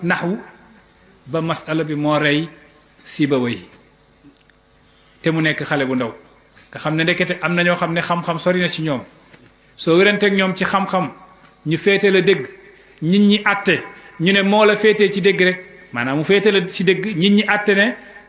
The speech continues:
moom nekkul ci dëgg rek, mu jaral ko naqar gi rey ko. Parce que dañoo toog ci jotaay bi,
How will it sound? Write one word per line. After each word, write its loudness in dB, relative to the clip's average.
moom 4
nekkul 2
ci -2
dëgg 2
rek, -2
mu -6
jaral 0
ko -6
naqar -4
gi -6
rey 0
ko. -10
Parce -4
que -2
dañoo 0
toog 2
ci -6
jotaay 0
bi, -4